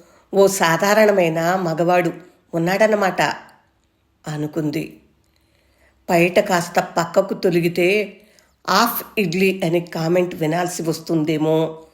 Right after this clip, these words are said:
అని భయపడిన తరం తమది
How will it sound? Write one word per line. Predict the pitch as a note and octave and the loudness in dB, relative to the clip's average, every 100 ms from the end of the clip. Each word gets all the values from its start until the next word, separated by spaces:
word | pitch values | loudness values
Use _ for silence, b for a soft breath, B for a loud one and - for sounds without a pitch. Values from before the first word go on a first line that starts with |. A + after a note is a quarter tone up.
| B B B - | B B B -6
అని | E3+ E3+ A3+ C4+ - B B B B | -2 2 0 -2 -8 B B B B
భయపడిన | D#3+ E3 E3 E3 F3 E3 D#3+ | -2 0 0 0 -2 0 -2
తరం | D#3 - C3+ B2+ B2 F#3+ - - _ _ _ E3 | -4 -8 -6 -4 -4 -6 -10 -20 _ _ _ -6
తమది | D3 D#3+ E3+ | -2 0 -2